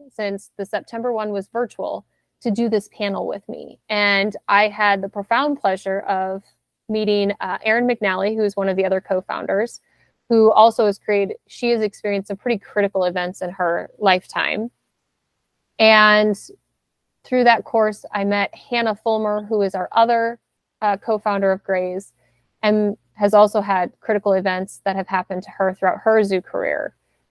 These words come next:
And so the three of us really recognized this gap, and we had the pleasure of getting to know a licensed clinical social worker whose primary focus and kind of background was in this crisis space,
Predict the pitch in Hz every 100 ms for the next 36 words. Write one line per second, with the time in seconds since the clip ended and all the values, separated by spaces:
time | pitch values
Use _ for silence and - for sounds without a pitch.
0 | _ 202 202 208 208 - 254 254 240 214
1 | 208 208 220 233 208 196 196 - 202 190
2 | 190 - 190 - - 185 175 175 _ _
3 | _ 208 196 190 190 196 196 190 190 _
4 | _ _ _ _ _ _ 214 202 202 226
5 | 214 214 214 196 202 202 - 202 196 202
6 | 202 214 - 208 202 190 208 196 - 190
7 | 185 196 190 - 214 - _ - 220 233
8 | 233 208 208 208 202 196 - _ 240 240
9 | 240 220 - - 196 190 196 190 - 220
10 | 220 - 196 185 196 _ _ _ 220 202
11 | - 226 220 208 - - 202 196 196 -
12 | - 190 170 - -